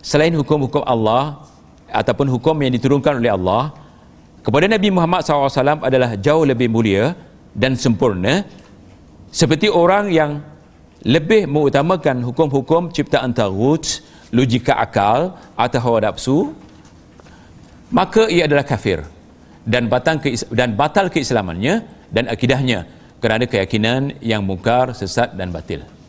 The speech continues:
Berkenaan tidak berhukum hukum Allah ni, kita akan, uh, jelaskan kalau ada masa. Kerana ramai orang menggunakan satu ayat Allah, "Wa man lam yahkum bima anzalallahu fa ulaika humul kafirun." Ayat ini digunakan oleh mereka untuk mengkafirkan pihak-pihak lain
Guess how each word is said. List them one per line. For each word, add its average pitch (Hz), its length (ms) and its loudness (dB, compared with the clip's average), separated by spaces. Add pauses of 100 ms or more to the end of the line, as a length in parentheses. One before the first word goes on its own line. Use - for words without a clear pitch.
(1300)
Berkenaan 170 400 0
tidak 165 240 0
berhukum 139 300 0
hukum 127 120 0
Allah 110 320 -2
ni, 127 160 -4
kita 117 300 -4
akan, 104 240 -6 (680)
uh, 98 140 -8
jelaskan 113 640 -2 (220)
kalau 90 180 -6
ada 104 220 -2
masa. 110 360 -4 (1200)
Kerana 139 320 4
ramai 139 300 0
orang 131 180 2
menggunakan 120 400 0
satu 123 240 -6
ayat 110 160 -4
Allah, 104 240 -2
"Wa 101 160 -4
man 104 160 -2
lam 104 80 -2
yahkum 135 320 -2
bima 107 240 -4
anzalallahu 104 480 -2
fa 107 80 -4
ulaika 107 400 -4
humul 120 160 -4
kafirun." 127 400 -2 (1400)
Ayat 123 160 2
ini 131 120 -2
digunakan 123 360 0
oleh 117 120 0
mereka 110 280 0
untuk 110 240 -4
mengkafirkan 110 560 -4
pihak-pihak 104 480 -6
lain 117 360 -4